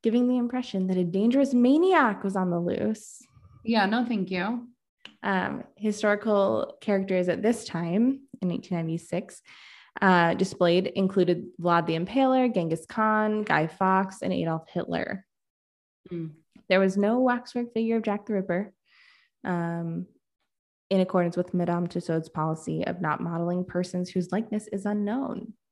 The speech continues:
Speaker 2: I was gonna say, what's she gonna base it on?
Speaker 1: Yeah, what's she gonna do?
Speaker 2: <laughs>
Speaker 1: Um, wow, that's very interesting. Um, okay, back to the main article.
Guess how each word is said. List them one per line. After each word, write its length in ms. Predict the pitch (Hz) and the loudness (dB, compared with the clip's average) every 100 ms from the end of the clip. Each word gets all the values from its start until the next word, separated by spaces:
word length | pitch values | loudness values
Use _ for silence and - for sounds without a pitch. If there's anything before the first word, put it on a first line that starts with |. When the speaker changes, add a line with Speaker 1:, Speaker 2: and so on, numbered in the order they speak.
| _ _ - | _ _ -4
Speaker 2:
I 80 | 180 | -4
was 120 | 196 | 0
gonna 180 | 214 214 | -2 0
say, 240 | 254 294 | 0 2
what's 240 | 208 196 | 2 0
she 120 | - 220 | -2 -2
gonna 200 | 214 202 | -2 0
base 280 | 214 277 | -2 -2
it 80 | 214 | -4
on? 160 | 139 160 | -4 -4
Speaker 1:
Yeah, 120 | 196 | -6
what's 140 | - - | -8 -6
she 80 | |
gonna 180 | 185 185 | -4 -2
do? 640 | 175 160 170 226 - 208 - _ _ _ _ - | -4 -2 -2 -2 -4 -10 -14 _ _ _ _ -12
Speaker 2:
<laughs> 60 | - - - - _ _ _ _ - | -8 -8 -10 -16 _ _ _ _ -4
Speaker 1:
Um, 800 | 202 190 175 175 - 196 196 196 _ _ _ _ _ _ _ - | -2 0 0 -2 -4 -6 -10 -14 _ _ _ _ _ _ _ -12
wow, 240 | 190 180 | -10 -8
that's 200 | 185 190 | -10 -12
very 200 | - 180 | -10 -10
interesting. 580 | 190 190 190 - 190 190 - - - - _ | -10 -10 -12 -12 -12 -12 -16 -20 -20 -20 _
Um, 260 | - 202 190 | -2 0 0
okay, 220 | 196 190 | -2 -4
back 220 | - - | -8 -10
to 100 | - | -8
the 80 | 180 | -4
main 220 | 185 196 | -2 0
article. 680 | 233 180 180 196 311 - | 0 -2 -2 -2 -2 -6